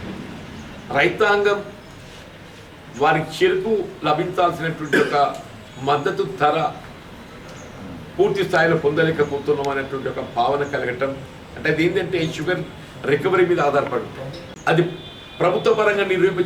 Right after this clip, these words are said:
చేయగలిగినట్టయితే రైతులకు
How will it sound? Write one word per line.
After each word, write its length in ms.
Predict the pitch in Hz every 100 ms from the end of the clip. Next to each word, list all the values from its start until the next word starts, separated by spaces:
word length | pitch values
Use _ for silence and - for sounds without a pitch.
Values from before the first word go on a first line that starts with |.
| 175
చేయగలిగినట్టయితే 800 | 165 165 170 175 160 156 175 165 151 151 - - - - - - - - - - - - - - - - - - - - - 123
రైతులకు 500 | 185 190 214 208